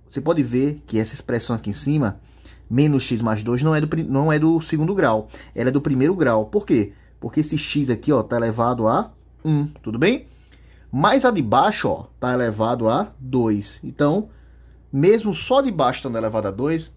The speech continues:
a gente pode chamar ela de uma inequação quociente do segundo grau. Não é obrigado as duas estar do segundo grau, certo? Então, vamos lá. Então,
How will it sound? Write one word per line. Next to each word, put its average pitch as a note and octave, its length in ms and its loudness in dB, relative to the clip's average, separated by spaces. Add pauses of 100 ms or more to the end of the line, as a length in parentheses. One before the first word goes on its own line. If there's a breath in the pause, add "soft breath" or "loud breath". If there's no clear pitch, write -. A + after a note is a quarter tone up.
(120)
a G3 120 -4
gente C#3 240 -2
pode C#3+ 220 -6
chamar G#2+ 260 -2
ela G2+ 180 0
de G2+ 240 -6 (440 soft breath)
uma E3+ 100 -4
inequação C3+ 380 0
quociente A2 340 -4
do G#2+ 80 -8
segundo B2 300 -2
grau. - 240 -6 (200)
Não C3+ 160 0
é D3 40 2
obrigado A#2+ 500 0
as A#2+ 220 -4
duas D3 340 0
estar B2 220 -2
do A#2+ 60 -6
segundo B2+ 320 -4
grau, A2 300 -4 (120)
certo? E3 360 -2 (840 loud breath)
Então, F#3 180 4
vamos G#3+ 200 4
lá. - 220 0 (200)
Então, C#3+ 580 -4